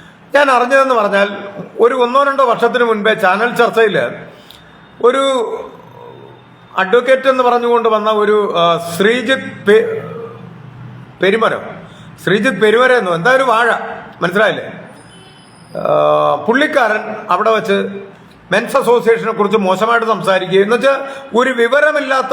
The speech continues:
ഒരു വ്യക്തി സംസാരിക്കുന്നത്, മെൻസ് എന്ന് പറഞ്ഞതിനെ മെൻസസ് ആക്കി സംസാരിച്ചു എന്ന് പറഞ്ഞാൽ ഇവനാണല്ല,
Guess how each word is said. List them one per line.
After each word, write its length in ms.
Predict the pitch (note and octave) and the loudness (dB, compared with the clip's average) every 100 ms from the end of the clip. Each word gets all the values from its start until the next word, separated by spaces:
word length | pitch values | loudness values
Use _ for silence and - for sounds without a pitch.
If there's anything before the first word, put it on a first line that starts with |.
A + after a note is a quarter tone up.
| A#3+ | 2
ഒരു 100 | A3+ G#3 | 2 0
വ്യക്തി 220 | G3+ A#3+ G#3 | -2 -2 -2
സംസാരിക്കുന്നത്, 680 | G3 A3 A3 G#3+ G3+ D#3 G#2 - - - E3 | 0 0 0 0 -2 -2 -4 -10 -20 -8 0
മെൻസ് 300 | G#3+ C4 - C#4 | 0 0 0 -2
എന്ന് 140 | C#4 B3+ | 0 -2
പറഞ്ഞതിനെ 400 | A#3+ A#3+ A#3+ A#3 | 0 0 0 -2
മെൻസസ് 420 | G#3 A3+ C#4 C4+ B3+ | -4 -4 -2 0 -2
ആക്കി 180 | A3+ G#3+ G#3+ | -2 -2 -2
സംസാരിച്ചു 460 | F3 G3 E3+ D3 E3 | 0 -2 0 -2 -2
എന്ന് 100 | G#3+ | 0
പറഞ്ഞാൽ 240 | A3 A#3 - - - - D#3+ F#3+ | 2 0 -2 -12 -16 -8 0 2
ഇവനാണല്ല, 560 | C4 B3 C#4 C4+ G3+ | 4 4 2 2 0